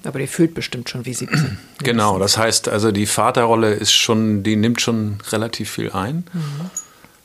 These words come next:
Speaker 2: Ähm, ich bin wahnsinnig gern Ehemann und Lover, idealerweise mit der gleichen Person.
Speaker 1: <laughs> Ja.
Speaker 2: In diesem Fall ist das so.
Speaker 1: Mhm.
Speaker 2: Und, äh,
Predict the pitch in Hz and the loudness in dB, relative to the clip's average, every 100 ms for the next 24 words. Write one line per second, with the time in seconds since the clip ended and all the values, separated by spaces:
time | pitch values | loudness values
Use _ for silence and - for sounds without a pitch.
0 | _ - 98 95 95 90 90 85 - - | _ -4 -2 0 -2 -4 -6 -8 -12 -8
1 | - - 98 - 95 101 95 92 - - | -4 -2 -2 -2 -2 -2 -4 -6 -6 -4
2 | 98 95 101 104 104 95 95 95 92 98 | -2 -2 -2 -2 0 -2 -2 -4 0 0
3 | 107 101 101 98 104 95 107 95 95 98 | 2 0 0 -2 -2 -2 0 -2 -2 -4
4 | 92 92 98 92 104 - 90 92 110 135 | -6 -8 -6 -6 -6 -6 -8 -6 -6 -2
5 | 151 143 143 220 202 - - 208 - - | 0 0 2 0 2 -2 -2 -6 -6 -4
6 | - - - - 147 202 - 147 120 110 | -4 -2 -4 -2 0 0 -2 -4 0 2
7 | 110 120 107 110 117 127 - 147 151 170 | 4 4 2 2 2 2 2 2 0 -4
8 | 214 - - - - - - - 120 113 | -6 -8 -10 -12 -16 -20 -20 0 2 4
9 | 110 107 107 104 - 110 101 101 98 95 | 4 4 2 0 0 2 4 4 2 0
10 | 98 | -2